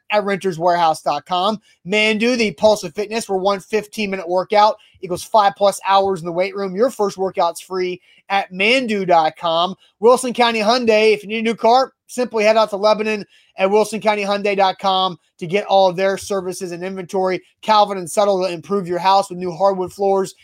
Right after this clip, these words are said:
and finishings. They are at calvin and settle dot com. And the Bone and Joint Institute, bone and joint T N dot org, the region's destination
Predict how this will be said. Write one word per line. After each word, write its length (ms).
and 140
finishings. 460
They 120
are 100
at 120
calvin 400
and 180
settle 260
dot 260
com. 320
And 100
the 60
Bone 280
and 100
Joint 280
Institute, 500
bone 280
and 120
joint 340
T 240
N 140
dot 260
org, 300
the 80
region's 400
destination 800